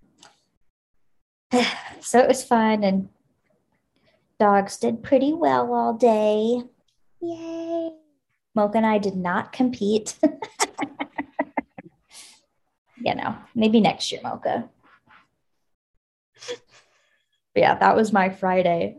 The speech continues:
Speaker 1: It was, it was a lot of the day 'cause I had to be there at, like, eight. And I don't think I left until three.
Speaker 2: Yeah, that, that's a full day.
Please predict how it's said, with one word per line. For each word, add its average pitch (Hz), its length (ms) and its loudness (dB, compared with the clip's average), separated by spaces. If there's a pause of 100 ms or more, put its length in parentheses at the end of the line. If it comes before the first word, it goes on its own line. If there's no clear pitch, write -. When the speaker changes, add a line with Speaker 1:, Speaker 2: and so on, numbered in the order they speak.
Speaker 1:
It 196 40 -2
was, 202 380 -4
it 226 60 4
was 277 140 4
a 220 80 6
lot 185 240 8
of 180 80 6
the 175 40 6
day 175 240 4
'cause - 140 -8
I 185 80 2
had 190 80 2
to 202 60 -4
be 185 120 -2
there 180 160 4
at, 170 140 2
like, 165 220 -8
eight. 180 400 0 (840)
And 190 80 2
I 180 80 6
don't 180 160 4
think 208 140 -4
I 180 120 4
left 165 400 0
until 208 240 -2
three. 240 580 -4 (1300)
Speaker 2:
Yeah, 233 180 -12
that, 190 280 -4
that's - 220 -8
a 202 80 -8
full 202 260 -8
day. 220 300 -4